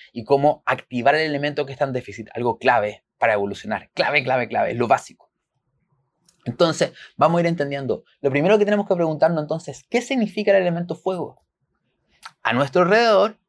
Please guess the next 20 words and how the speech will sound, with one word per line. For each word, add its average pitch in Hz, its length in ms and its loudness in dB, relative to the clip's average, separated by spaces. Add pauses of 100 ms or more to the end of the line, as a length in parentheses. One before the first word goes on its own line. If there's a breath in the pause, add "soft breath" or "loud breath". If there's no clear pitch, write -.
(120)
existen 175 460 -4
cuatro 190 360 4
elementos, 143 560 -8
los - 240 -14
cuatro 156 420 4
elementos. 120 560 -14 (320)
¿Cuáles 175 300 2
son? 113 400 -4 (320 soft breath)
El 120 200 0
aire, 143 480 2
la 117 180 -2
tierra, 139 580 0
el 123 100 -4
fuego 127 500 0
y 117 80 -4
el 104 200 0
agua. - 520 -2 (520 soft breath)
Cada 175 280 6
uno 185 240 0
representa 151 680 -4